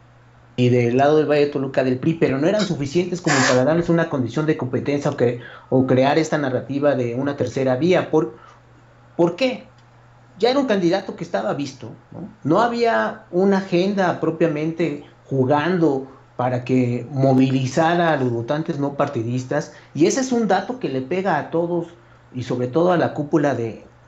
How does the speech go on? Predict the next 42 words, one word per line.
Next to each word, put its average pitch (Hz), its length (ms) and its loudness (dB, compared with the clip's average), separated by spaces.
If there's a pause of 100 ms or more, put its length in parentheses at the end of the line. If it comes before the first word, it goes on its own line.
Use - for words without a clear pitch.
(260)
de, 113 480 -2
de 110 460 -6
la 110 180 -2
coalición 120 460 2
Vamos 139 240 0
por 131 240 0
México. 170 480 0 (580)
En 156 160 4
las 165 140 4
mediciones 180 480 0
nosotros 226 320 -2
encontramos 127 760 -2 (560)
de 147 220 -2
que 156 260 -6
el 165 160 2
sesenta 165 500 2
y 170 100 2
cinco 311 460 0
por 147 160 2
ciento 127 520 0
de 135 160 2
los 135 180 4
votantes 147 720 2
no 202 300 2
partidistas, 127 800 -2
ya 117 140 -4
en 139 60 0
la, 107 220 -2
en 101 120 -8
la 98 80 -8
encuesta 156 380 -2
de - 40 2
salida, 120 640 -2
o - 20 -20
sea, 95 120 -10
de 98 100 -10
la 95 120 -12
gente 170 220 0
que - 120 -4
fue 131 140 2
a 127 40 2
votar, 127 400 -4